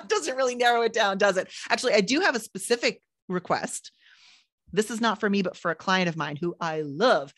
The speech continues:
She is a D E I consultant, and she wants to meet somebody at Sesame Street.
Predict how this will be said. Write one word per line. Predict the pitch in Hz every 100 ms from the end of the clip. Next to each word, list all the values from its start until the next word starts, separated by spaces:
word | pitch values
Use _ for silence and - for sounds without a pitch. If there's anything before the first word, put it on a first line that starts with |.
| - _
She | - - - 247 262 202 185 214 196
is | 185
a |
D | 180 185 175
E | 165
I | 180
consultant, | 190 - 160 143 151
and | 139
she | - - 262
wants | 247 220
to | 202
meet | 180 -
somebody | 175 160
at | 151
Sesame | - 151 - 139
Street. | 139 - 76